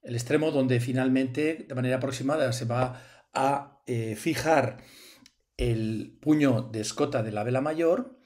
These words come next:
es el penol de la botavara. Muy bien, conocidos estos elementos, vamos a ubicarlos en esta foto reciente del Quinto Real,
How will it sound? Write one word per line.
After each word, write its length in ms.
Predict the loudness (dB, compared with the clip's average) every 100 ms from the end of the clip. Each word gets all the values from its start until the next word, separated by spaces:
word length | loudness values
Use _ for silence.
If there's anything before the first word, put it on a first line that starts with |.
| _ _
es 280 | -4 -4 0
el 220 | 0 2
penol 540 | 2 4 4 2 -10 -14
de 60 | -12
la 80 | -10
botavara. 520 | -12 -14 -16 -20 -20 -20 -20 -18 -6
Muy 100 | 0
bien, 480 | 2 0 -4 -16 -4
conocidos 580 | 0 2 4 6 4 2
estos 640 | -2 2 2 2 -4 -10 -4
elementos, 460 | -2 0 -2 4
vamos 240 | 4 4 2
a 40 |
ubicarlos 800 | 0 4 4 4 0 -4 -16 _ _ _ _ _ _ _ _ _ _ -18 -4
en 140 | -2
esta 200 | 0 0
foto 240 | 0 0 0
reciente 440 | 0 0 0 0
del 120 | -2
Quinto 260 | -2 -2 -2
Real, 440 | 2 2 2 -4